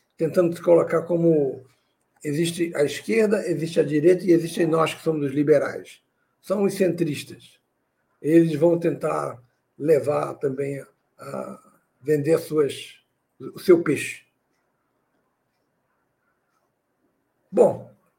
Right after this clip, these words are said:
temos agora um carnaval pela frente, é um, é mais um refresco pra Lula, é, ne-, nessa escala de pressões que ele sofre. Com o carnaval, a gente tem aí a próxima quarta-feira de cinzas,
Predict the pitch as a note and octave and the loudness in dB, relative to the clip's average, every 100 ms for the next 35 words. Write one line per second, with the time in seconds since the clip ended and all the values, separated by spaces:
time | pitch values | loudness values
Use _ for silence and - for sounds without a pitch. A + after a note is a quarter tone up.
0 | _ - - G3 F#3+ G3 - F#3+ F#3 E3+ | _ -2 2 4 4 4 2 4 6 6
1 | F3+ F#3 F3 - G3+ A3 G3+ A#3+ - - | 6 4 2 0 0 0 -2 -8 -12 -20
2 | _ _ _ _ _ E3+ E3+ E3 E3 F3+ | _ _ _ _ _ -8 -6 -4 2 4
3 | F3+ F3 E3 D#3 - D#3 E3 - D3+ C#3+ | 4 2 2 0 2 4 6 4 -6 -4
4 | C#3 D#3+ F3+ E3+ E3 - - _ _ _ | 0 6 8 8 6 2 -14 _ _ _
5 | C#3 D3 C#3+ C#3 C3 B2+ A#2+ A#2+ A#2+ _ | -8 -6 -6 -8 -10 -12 -16 -20 -20 _
6 | _ - D3 D#3 D3 D3+ - D3 C#3 - | _ -4 0 0 0 -4 -2 -4 -6 -10
7 | - E3 E3 D3 C#3+ - - _ _ E3 | -2 2 4 2 -2 -4 -14 _ _ -2
8 | D#3+ - E3+ D3 - C#3 B2 D3 A2+ - | 0 4 4 2 -4 -6 -4 -6 -8 -12
9 | _ _ _ _ _ _ _ _ F3+ E3+ | _ _ _ _ _ _ _ _ 0 2
10 | E3+ D#3+ E3+ D#3 E3+ F#3+ G#3 G3 - _ | 4 2 2 2 4 2 2 -6 -16 _
11 | D#3 D3+ D#3+ - D#3+ D#3 D3 D3 C#3+ D#3 | -6 -4 -4 -6 -4 -2 0 0 -2 -4
12 | - D3+ - C#3 C#3+ B2 C#3+ C#3 D3 - | -6 -10 -8 -6 -6 -6 -4 -4 -8 -8
13 | F#3+ F#3+ F#3 E3+ | -6 -4 -4 -6